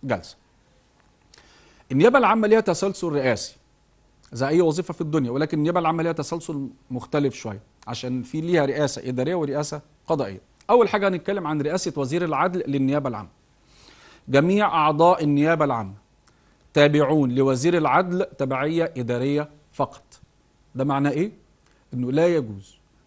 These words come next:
لوزير العدل التدخل في عمل عضو النيابة، سواء كان في حالة التحقيق أو الاتهام. هو فقط وظيفة إدارية أو إشراف إداري فقط أو رئاسة إدارية لعضو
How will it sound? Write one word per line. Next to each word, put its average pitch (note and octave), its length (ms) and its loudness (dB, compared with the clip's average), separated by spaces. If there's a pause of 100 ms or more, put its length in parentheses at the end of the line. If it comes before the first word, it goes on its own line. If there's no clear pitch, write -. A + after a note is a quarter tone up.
لوزير B2+ 440 -2
العدل A2 480 -6 (200)
التدخل F#3 960 -2 (120)
في - 160 -6
عمل C3+ 520 0
عضو C#3+ 340 -2
النيابة، D3 680 0
سواء D3+ 420 0
كان C#3 200 -4
في B2+ 120 -10
حالة F3+ 300 -2
التحقيق - 560 -2
أو E3 60 4
الاتهام. C#3 400 0 (1300)
هو B2+ 240 2
فقط E3+ 420 -2
وظيفة D3 420 -2
إدارية C#3 420 -2
أو C3 380 -4
إشراف D3+ 360 -4
إداري C#3 320 -2
فقط - 360 -6
أو C3 120 -2
رئاسة C#3+ 460 -2
إدارية C#3+ 420 -4
لعضو C#3 640 -4